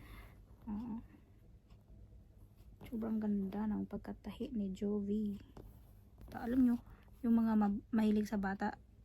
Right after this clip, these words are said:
sila yung mga mababait. So, yan, guys. Pakita ko sa inyo yung ginawa ko. O, di ba? Sobrang linis na pagkatahi.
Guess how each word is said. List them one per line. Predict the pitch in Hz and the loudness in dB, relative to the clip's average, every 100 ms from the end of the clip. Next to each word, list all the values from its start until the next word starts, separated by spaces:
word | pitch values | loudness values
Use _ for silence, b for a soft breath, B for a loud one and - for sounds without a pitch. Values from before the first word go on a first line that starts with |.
| - - | -20 -4
sila | 220 214 | 2 4
yung | 214 220 | 6 6
mga | 208 202 190 | 6 4 2
mababait. | 190 190 - 185 - - - - - - - - B B B B B | 0 -2 -4 -6 -12 -18 -18 -18 -18 -18 -18 -10 B B B B B
So, | 220 | 2
yan, | 214 214 | 6 6
guys. | 185 180 | 2 -4
Pakita | - 226 220 | -4 -2 -2
ko | - | -6
sa | - | -6
inyo | 196 208 | -2 0
yung | 208 | 2
ginawa | 185 180 - | 0 -4 -8
ko. | - 185 - - - 139 - - - - - - - B B B - | -10 -10 -12 -14 -6 -6 -6 -10 -14 -14 -12 -12 -14 B B B -6
O, | 233 | 2
di | 220 220 | 4 6
ba? | 220 220 220 233 | 6 6 6 4
Sobrang | - 240 240 220 | 4 4 6 6
linis | 214 226 220 | 6 6 2
na | 208 | -4
pagkatahi. | 208 311 - 208 - - 214 214 - | -6 -6 -6 -6 -6 -4 -2 -2 -6